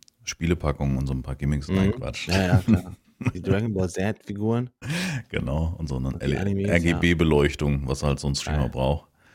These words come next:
Speaker 1: Nee, wir haben die
Speaker 2: Perfekt.
Speaker 1: Couch von oben runter, wir haben uns dann doch kurzfristig entschieden, eine Couch zu holen. Auf jeden Fall, ähm, haben wir diese Couch gekauft, wir waren bei Ikea, haben uns da,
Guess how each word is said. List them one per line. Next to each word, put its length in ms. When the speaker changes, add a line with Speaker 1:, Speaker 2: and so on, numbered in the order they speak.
Speaker 1:
Nee, 100
wir 80
haben 100
die 80
Speaker 2:
Perfekt. 100
Speaker 1:
Couch 200
von 140
oben 200
runter, 280
wir 100
haben 240
uns 180
dann 500
doch 200
kurzfristig 460
entschieden, 540
eine 120
Couch 240
zu 160
holen. 280
Auf 100
jeden 160
Fall, 360
ähm, 360
haben 100
wir 80
diese 220
Couch 380
gekauft, 560
wir 80
waren 380
bei 200
Ikea, 560
haben 240
uns 200
da, 440